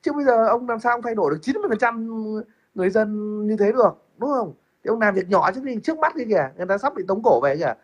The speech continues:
Cái xứ cộng sản mà ông nói là xấu xa đấy. Đó. Thì bây giờ là những cái việc đấy là ông hoàn toàn có thể làm nó, nó dễ dàng hơn và nhanh hơn và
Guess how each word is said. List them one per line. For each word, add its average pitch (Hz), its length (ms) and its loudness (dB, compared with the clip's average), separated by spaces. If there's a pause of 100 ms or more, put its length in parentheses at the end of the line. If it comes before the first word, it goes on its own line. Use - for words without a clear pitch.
(280)
Cái 185 80 -4
xứ 226 140 -6
cộng 220 180 2
sản 147 240 2
mà 151 100 -6
ông 196 180 0
nói 180 180 2
là - 60 -6
xấu 190 200 2
xa 262 320 4
đấy. 311 160 -8 (520)
Đó. 269 380 4 (760)
Thì 240 80 -10
bây 247 140 -4
giờ 240 120 4
là 214 120 2
những 233 160 -2
cái 262 60 -4
việc 262 140 0
đấy 190 180 4
là 214 200 -4 (200)
ông 220 140 0
hoàn 214 240 4
toàn 196 140 2
có 202 100 -10
thể 190 120 -4
làm 175 360 -6
nó, 185 120 -4 (300)
nó 190 80 -4
dễ 196 220 -4
dàng 214 160 2
hơn 220 180 0
và 214 60 -2
nhanh 240 200 -2
hơn 240 220 0
và 190 80 -2